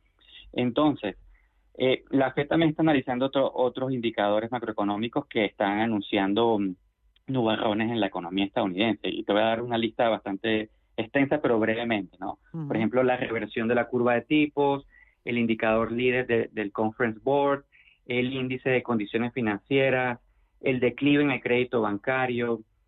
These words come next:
Speaker 1: la contracción de la tasa de ahorro de la familia, la morosidad en hipotecas, en tarjetas de créditos y, y en, en, en,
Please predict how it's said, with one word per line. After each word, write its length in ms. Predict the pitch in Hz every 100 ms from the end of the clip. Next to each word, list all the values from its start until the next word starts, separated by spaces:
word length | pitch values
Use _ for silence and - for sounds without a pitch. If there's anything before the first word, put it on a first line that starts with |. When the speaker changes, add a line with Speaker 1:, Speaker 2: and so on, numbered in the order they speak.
| _ _
Speaker 1:
la 420 | 123 127 120 120 -
contracción 540 | 127 117 113 127 117
de 60 | 131
la 140 | 117
tasa 280 | 117 110 127
de 80 | 113
ahorro 240 | 110 123
de 80 | 120
la 120 | 107
familia, 720 | 101 101 123 127 120 117 117 - _ _ _
la 180 | 123 131
morosidad 580 | 120 117 110 120 117 117
en 100 | 139
hipotecas, 800 | 131 110 107 123 120 127 123 123
en 100 | 110
tarjetas 320 | 107 104 113 120
de 80 |
créditos 460 | - 113 110 110 113
y, 240 | 110 101 -
y 140 | 104
en, 220 | 98 98 -
en, 380 | 98 92 90 - -
en, 320 | 95 90 87